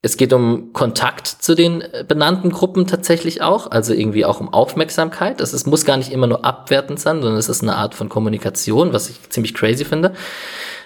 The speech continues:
Ähm, öfters ist es natürlich aber auch Zusammenhalt von der, von denjenigen gegen die anderen.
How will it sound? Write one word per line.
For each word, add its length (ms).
Ähm, 520
öfters 380
ist 80
es 160
natürlich 440
aber 220
auch 400
Zusammenhalt 640
von 200
der, 440
von 200
denjenigen 680
gegen 300
die 100
anderen. 540